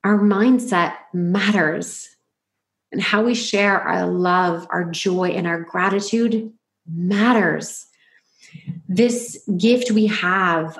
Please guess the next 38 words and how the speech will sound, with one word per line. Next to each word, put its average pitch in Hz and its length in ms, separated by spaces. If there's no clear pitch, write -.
of 175 460
time 196 340
to 175 280
rest 185 440
and 170 280
relax 185 580
and 165 160
recharge 185 560
and 180 240
reconnect 202 760
can 220 380
be 220 140
seen 190 460
as 175 160
a 180 60
gift. 170 400
Now, 185 420
there 220 360
will 220 200
be 214 140
many 185 300
who 190 160
will 170 200
be 160 200
ill 220 460
during 196 300
this 185 160
time, 175 600
and 190 160
there 196 140
will 220 160
be 214 100
some 165 540
that 175 180
will 170 100
not 156 260
survive 160 380
this. - 520